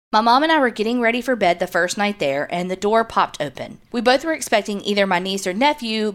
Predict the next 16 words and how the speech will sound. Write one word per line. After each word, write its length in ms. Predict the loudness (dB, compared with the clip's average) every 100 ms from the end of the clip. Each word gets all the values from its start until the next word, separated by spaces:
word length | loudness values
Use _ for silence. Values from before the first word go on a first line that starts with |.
| 2
but 240 | 4 4
no 180 | 4 2
giggling 380 | 2 2 2 4
faces 400 | 2 4 0 2
asking 400 | -2 -2 -4 -2
for 160 | -2
Grandma 480 | 4 4 6 6 6
or 420 | 6 6 6 4
Aunt 260 | 4 4 4
Yoey. 460 | 2 2 2 -6 -16 _
My 160 | 0 4
mom 240 | 4 4
and 80 | 2
I 80 | 2
exchanged 480 | 0 -2 0 -2 0
looks, 380 | -2 -2 -8